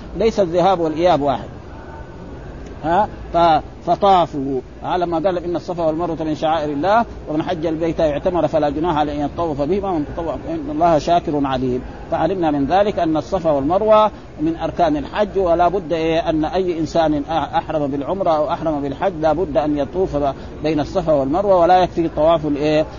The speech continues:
الإفاضة، ولا يكفي طواف العمرة. هذا تقريبًا، والصحيح أنه هذا. وال-،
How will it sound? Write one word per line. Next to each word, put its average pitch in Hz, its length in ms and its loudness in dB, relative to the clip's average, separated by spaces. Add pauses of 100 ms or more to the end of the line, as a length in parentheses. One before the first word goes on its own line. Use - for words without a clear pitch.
(160)
الإفاضة، 160 500 2
ولا 160 200 4
يكفي 160 240 -2
طواف 151 340 2
العمرة. 139 380 0 (400)
هذا 147 500 4
تقريبًا، 147 400 0 (240)
والصحيح 170 500 0
أنه 143 460 2 (240)
هذا. 131 400 2
وال-، 156 140 0